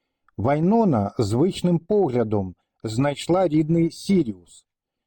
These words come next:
Сіріус був на місці, а ось цей мерзенний прикордонник зник, наче його проковтнули безмежні піски пустелі.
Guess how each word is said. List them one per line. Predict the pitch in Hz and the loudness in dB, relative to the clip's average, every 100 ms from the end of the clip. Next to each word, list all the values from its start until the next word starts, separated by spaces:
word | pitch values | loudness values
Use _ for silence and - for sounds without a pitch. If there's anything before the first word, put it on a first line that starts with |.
| _ _ | _ _
Сіріус | - 180 240 233 123 95 - | -6 0 2 2 0 -2 -8
був | 107 127 143 | -2 2 2
на | 165 | 2
місці, | 190 135 - - 90 _ _ _ _ _ | 2 0 -4 -12 -14 _ _ _ _ _
а | 135 | -2
ось | 139 139 - - | 0 -2 -4 -2
цей | 190 180 | 2 2
мерзенний | 143 135 117 139 185 165 127 | 2 0 0 0 2 2 0
прикордонник | 120 127 143 127 135 170 190 101 - _ _ _ - | 0 -2 -2 -2 0 0 0 -4 -10 _ _ _ -6
зник, | 107 107 135 220 - - _ _ - | -2 0 2 0 -4 -14 _ _ -2
наче | 139 143 151 | -2 0 2
його | 143 127 190 | 2 2 0
проковтнули | - 156 151 127 - 208 233 139 90 - _ - | -2 -2 -2 -6 -2 2 2 2 -2 -8 _ -6
безмежні | 107 143 120 139 220 202 117 110 92 _ _ | -2 0 0 2 2 0 0 0 -2 _ _
піски | - 151 - - 185 | -2 -2 -2 -2 0
пустелі. | 202 - - 185 110 82 | -2 -4 -2 0 0 -4